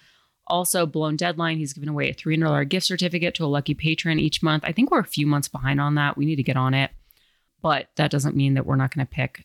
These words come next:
you know, a lucky winner for each month. And then also, if you've been a patron for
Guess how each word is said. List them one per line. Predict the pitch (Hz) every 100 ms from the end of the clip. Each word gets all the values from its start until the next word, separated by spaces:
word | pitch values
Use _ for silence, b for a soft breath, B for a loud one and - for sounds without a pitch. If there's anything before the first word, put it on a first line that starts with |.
| -
you | 143
know, | 131 135
a | 139
lucky | 135 143 139 -
winner | 139 135 127
for | 143
each | - 135 -
month. | 151 160 160 165 _ _ _ _ -
And | 175
then | 180 185
also, | 175 214 247 208 160 160
if | 156 -
you've | 156 220 - 190
been | 180 170 160 160 165
a | 156 147
patron | - 151 147 160 147 139 139 -
for | 151 139 139 135 135 135 139